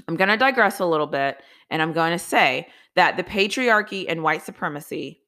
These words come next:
are a thing. And the more we talk about it, the more we get aware of it, the more we connect to it, the more we understand how it shows up in our respective spaces, the better off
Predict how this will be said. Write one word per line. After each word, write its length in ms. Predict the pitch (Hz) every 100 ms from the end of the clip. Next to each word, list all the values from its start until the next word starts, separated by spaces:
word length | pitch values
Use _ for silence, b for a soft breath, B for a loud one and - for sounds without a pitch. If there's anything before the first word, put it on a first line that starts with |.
| -
are 160 | 175
a 80 | 175
thing. 480 | - 202 151 143 220 b b b _
And 520 | 190 180 175 165 165 -
the 140 | 185
more 320 | 196 190 196 247
we 120 | 294
talk 380 | - - 180 156
about 280 | 131 110
it, 200 | 120 180 b b
the 100 | -
more 260 | 180 175 202
we 100 | 254
get 160 | 247 247
aware 440 | 185 135 147 131
of 120 | 127
it, 160 | 131 170 -
the 100 | 175
more 340 | 175 190 240
we 120 | 247
connect 600 | 220 - 208 180 208 -
to 120 | - 151
it, 100 | -
the 80 |
more 240 | 160 165 208
we 180 | 269 262
understand 600 | 220 196 175 - 196 180
how 300 | 175 - 196
it 80 | 208
shows 280 | - 185 175
up 140 | 180 -
in 100 | - -
our 180 | 170
respective 600 | 202 196 - 185 180 160
spaces, 1000 | - - - 180 190 226 131 113 190 226 - _ _ _ _
the 100 | -
better 520 | 185 - 190 220 240 -
off 380 | 185 175 170